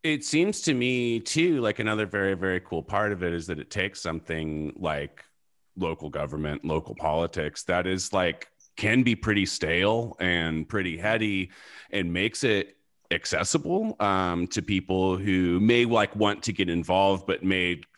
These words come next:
feel like, you know, like, that's an impenetrable thing that they can't access. It allows them access to that,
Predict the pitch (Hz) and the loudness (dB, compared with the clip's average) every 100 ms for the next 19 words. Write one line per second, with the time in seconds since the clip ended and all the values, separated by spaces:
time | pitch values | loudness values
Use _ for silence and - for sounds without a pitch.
0 | 117 - - - 113 101 92 87 87 82 | -20 -20 -6 0 4 4 2 0 0 -2
1 | - - _ 107 92 87 82 85 78 - | -4 -16 _ -4 -2 0 -2 -4 -6 -16
2 | 95 - 98 90 92 98 90 98 87 - | -20 -6 -2 -2 0 -2 -2 -4 -4 -2
3 | 95 87 - 85 78 - 92 90 80 78 | -2 -2 -6 -6 -8 -4 -4 -2 -6 -8
4 | - 90 69 82 107 - 90 80 87 78 | -6 -6 -4 -4 -4 -4 -6 -6 -8 -6
5 | 85 87 87 - 69 80 92 104 80 73 | -4 -4 -4 -8 -12 -6 -4 -4 -10 -12
6 | - 78 71 71 | -12 -12 -10 -10